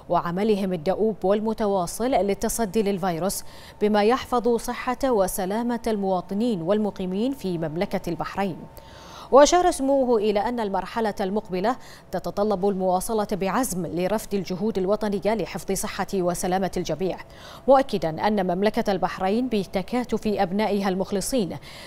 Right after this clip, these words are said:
ستتمكن من تحقيق النجاح عبر مواصلة الالتزام بكافة الإجراءات الاحترازية والتدابير الوقائية، بما يسهم في تحقيق التطلعات المنشودة.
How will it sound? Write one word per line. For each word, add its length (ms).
ستتمكن 760
من 340
تحقيق 460
النجاح 580
عبر 260
مواصلة 600
الالتزام 600
بكافة 540
الإجراءات 600
الاحترازية 720
والتدابير 640
الوقائية، 680
بما 200
يسهم 500
في 160
تحقيق 480
التطلعات 720
المنشودة. 640